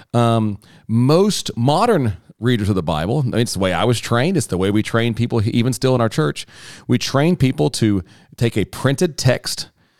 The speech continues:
to read it silently, and to do so with pen in hand, you know, and sometimes with a journal next to you or something like that. And that is actually, um, we might say that's the minority experience of interacting with these texts historically.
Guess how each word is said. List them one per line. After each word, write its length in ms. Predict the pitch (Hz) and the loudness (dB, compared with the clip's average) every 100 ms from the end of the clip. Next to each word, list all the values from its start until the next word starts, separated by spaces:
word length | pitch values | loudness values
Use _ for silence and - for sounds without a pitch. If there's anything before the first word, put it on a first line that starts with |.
| - | -14
to 200 | - 123 | 0 0
read 220 | 104 131 156 | 2 2 0
it 100 | - | -2
silently, 920 | - 143 165 165 117 - 82 101 165 - - | -4 0 0 2 0 -4 -2 0 0 -4 -6
and 200 | 117 120 | -2 0
to 80 | 110 | 0
do 180 | 101 135 | 2 2
so 160 | - 139 | 2 0
with 160 | 120 | 0
pen 200 | - 147 | 0 2
in 120 | 151 135 | 2 2
hand, 360 | 139 135 139 | 0 0 0
you 80 | 135 | 2
know, 240 | 131 131 | 4 4
and 100 | 131 | 2
sometimes 340 | 117 131 131 127 | 0 0 0 0
with 100 | 131 | 0
a 40 | |
journal 280 | 123 131 127 | 0 0 0
next 200 | 123 - | -6 -6
to 60 | 120 | -4
you 140 | 120 117 | -2 -4
or 60 | |
something 240 | 113 123 117 | -4 -8 -8
like 120 | 113 | -4
that. 200 | 117 113 - - - - - - - | -4 -4 -8 -20 -20 -20 -20 -12 0
And 240 | 135 131 | 2 2
that 200 | 113 180 | 2 2
is 160 | 190 113 - | 2 -2 -4
actually, 720 | 139 185 - 120 92 85 110 - _ - - - | -4 -2 -2 0 0 0 0 -4 _ -20 -8 0
um, 320 | 120 117 110 | 2 2 0
we 100 | 139 | 0
might 180 | 170 127 | 2 0
say 160 | 131 117 | 0 0
that's 220 | 131 - | 0 0
the 100 | 165 | 0
minority 640 | 135 120 113 120 131 123 110 | 0 2 2 4 4 2 -2
experience 800 | - - 120 98 71 - - - _ | -4 -2 0 0 -4 -8 -10 -12 _
of 160 | 98 98 | -2 0
interacting 440 | 107 101 98 104 | 2 0 -2 -4
with 100 | 92 | -2
these 160 | 107 90 | -4 -4
texts 460 | - 120 - - - _ | 0 0 -2 -10 -14 _
historically. 680 | 123 110 156 160 - - | -4 -2 0 0 -2 -6